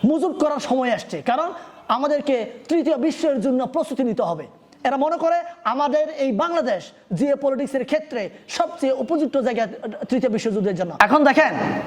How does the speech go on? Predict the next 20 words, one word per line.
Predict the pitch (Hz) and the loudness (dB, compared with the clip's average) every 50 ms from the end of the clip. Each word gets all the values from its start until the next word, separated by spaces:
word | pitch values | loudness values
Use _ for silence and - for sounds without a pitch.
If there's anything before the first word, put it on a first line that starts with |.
| - - - - - | -10 -10 -10 -2 2
যে | - 165 254 262 269 269 254 254 269 269 269 - | 6 6 6 6 4 2 0 0 -2 -4 0 2
আমরা | - 208 247 269 294 | 4 4 4 4 4
তো | 254 302 | 4 4
সাহসী, | - - 262 240 240 240 - 226 190 147 127 - - - - - - - - - - | 6 6 6 6 6 4 2 2 0 0 -2 -6 -8 -12 -14 -16 -16 -16 -14 -2 2
আমাদের | - 214 254 269 277 294 | 4 4 6 6 6 6
যুদ্ধের | 214 240 240 202 196 262 294 | 6 6 8 8 8 8 8
অভ্যাস | 277 233 196 254 262 - 254 | 6 6 6 4 4 4 4
আছে, | 233 - 254 247 254 262 - - - - - 175 | 4 4 4 4 4 2 -2 -6 -6 -2 2 6
যুদ্ধ | 160 226 247 208 208 277 | 6 6 8 8 6 6
করতে | 285 285 285 294 285 | 6 6 6 4 4
প্রস্তুত | - 269 254 196 - 254 262 | 6 4 4 4 6 6 6
আমরা, | 254 240 240 233 247 247 226 - - - - - | 6 6 6 6 4 4 2 -2 -6 -14 -2 4
কিন্তু | - 381 392 359 262 320 247 175 - - - - - - - - - - - - - - - - - | 4 6 6 6 6 4 4 2 0 -6 -10 -12 -12 -12 -14 -14 -14 -16 -14 -14 -12 -12 -4 2 4
কথা | 208 233 233 330 330 | 6 6 8 6 6
হচ্ছে | 320 311 - 262 226 202 190 - - - - - - | 6 6 4 4 4 2 -2 -4 -8 -14 -4 2 4
আপনি | 226 233 - - 247 269 262 | 4 4 4 6 6 6 6
যে | 202 180 240 269 262 | 8 8 6 8 8
নেতার | 262 262 269 269 269 285 277 277 | 8 6 6 8 6 6 6 8
নেতৃত্বে | 269 269 269 269 269 285 277 277 269 | 6 6 6 4 4 4 6 6 4
চলবেন | - - 302 311 302 247 247 - - | 6 6 6 6 6 6 4 2 0